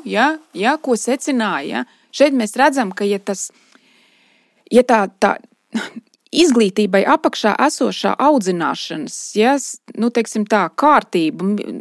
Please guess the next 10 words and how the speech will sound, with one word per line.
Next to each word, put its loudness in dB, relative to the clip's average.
mīlošā 2
sistēma 0
nav 2
izveidota, -4
ja? 2
Nu, 0
piemēram, 0
tev 0
nav -2
ģimenes, -2